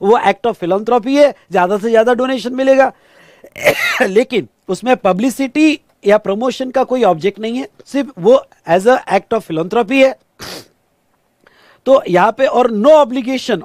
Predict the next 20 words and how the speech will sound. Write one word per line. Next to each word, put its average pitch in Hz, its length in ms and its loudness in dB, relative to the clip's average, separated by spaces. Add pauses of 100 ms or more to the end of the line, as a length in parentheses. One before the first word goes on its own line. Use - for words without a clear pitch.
on 185 120 -2
the 220 80 2
recipient 226 480 -4
to 247 120 -6
do 247 120 -2
anything, 208 380 -2 (320)
ओके, 240 280 0 (340)
<coughs> - 680 -6
सॉरी, 139 260 -10 (1700)
ओके, 185 260 -2 (300)
और 226 120 2
रिसिपिएंट 285 500 -2
पे 277 80 2
कोई 294 200 0
ऑब्लिगेशन 262 580 -2
नहीं 262 140 -8
है 269 100 -8
कि 226 100 -10
भाई 226 240 2
वो 233 320 2